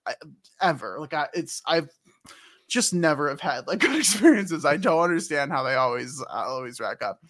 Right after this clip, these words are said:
Um, let's go back to Japan for just a second, because we are gonna get a little bit of intra-monarch drama here. Um, without,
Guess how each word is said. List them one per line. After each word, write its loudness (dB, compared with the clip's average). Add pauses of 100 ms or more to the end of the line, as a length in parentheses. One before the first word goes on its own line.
(440)
Um, 8
let's 4
go 6
back 4
to 2
Japan -4
for -6
just 0
a -8
second, -4
because -14
we -10
are -10
gonna -6
get -2
a 0
little -2
bit 0
of -2 (540)
intra-monarch 0
drama 0
here. -10 (300)
Um, -4
without, 4